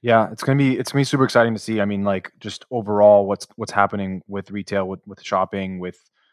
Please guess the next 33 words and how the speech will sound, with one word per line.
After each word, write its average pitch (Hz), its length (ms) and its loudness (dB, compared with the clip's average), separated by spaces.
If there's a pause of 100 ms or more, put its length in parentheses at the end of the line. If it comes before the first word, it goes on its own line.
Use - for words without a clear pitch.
(320)
um, 87 460 -8
just, 98 200 -10
like, 95 140 -6
the 101 80 -6
way 98 440 -4 (100)
people 98 340 -10
interact 95 440 -4
with 92 100 -16
these 90 120 -14
brands 92 460 -8
and 87 60 -14
these 85 100 -14
products. 92 520 -2
It's - 260 -20
just, - 140 -16
like, 85 80 -2
everything's 92 400 -4
changing. 92 380 -8
And, 87 120 -8
and 127 260 0
I'm, 131 200 0 (400)
for 123 100 -2
one, 117 120 4
I'm 98 160 -2
very 117 180 6
excited 113 300 6
about 87 240 -2
it 85 60 -4
'cause 90 140 -10
I 92 80 -4
think 101 240 -8
that 90 240 -2
we, 95 420 -14